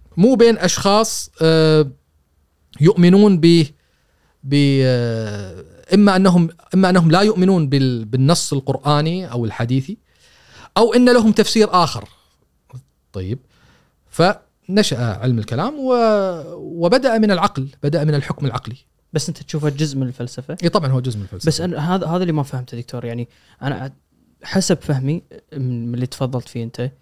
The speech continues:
Speaker 2: أن بالفلسفة كأنك أنت عندك سؤال، وبهذا السؤال تبحر.
Speaker 1: مم.
Speaker 2: علم الكلام أنت عندك سبب، ولكنك تبحث عن حجة لهذا السبب. أنا أبي أثبت عن،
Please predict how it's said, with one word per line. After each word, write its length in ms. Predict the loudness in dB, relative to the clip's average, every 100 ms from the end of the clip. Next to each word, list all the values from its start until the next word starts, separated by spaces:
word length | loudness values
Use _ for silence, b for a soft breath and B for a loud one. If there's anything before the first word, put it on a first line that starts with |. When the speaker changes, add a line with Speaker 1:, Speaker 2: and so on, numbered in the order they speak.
| _ _ _ _ _ -6
Speaker 2:
أن 160 | -4 -4
بالفلسفة 760 | -6 -4 -2 -2 -2 -2 -4
كأنك 400 | -4 -4 -4 -6
أنت 380 | -8 -6 -4 -4 -8 _ _ _ -8
عندك 200 | -4 -2
سؤال، 280 | -4 -10 -14 _ _ _
وبهذا 260 | -2 -2 -2
السؤال 280 | -4 -6 -8
تبحر. 380 | -12 -14 -18 -20 _ _ _
Speaker 1:
مم. 120 | -10 -10 _ _ _ _ _ -8
Speaker 2:
علم 260 | -2 0 -2
الكلام 540 | -2 -2 0 -2 -4 -10 -8
أنت 220 | -8 -4
عندك 360 | -4 -2 -4 -4
سبب، 360 | -2 -2 0
ولكنك 340 | 0 -2 -4 -6
تبحث 300 | -8 -8 -10
عن 120 | -10
حجة 280 | -6 -6 -6
لهذا 260 | -6 -8
السبب. 360 | -10 -10 -12 -10
أنا 180 | -6 -6
أبي 220 | -4 -4
أثبت 320 | -6 -6 -6
عن، 140 | -6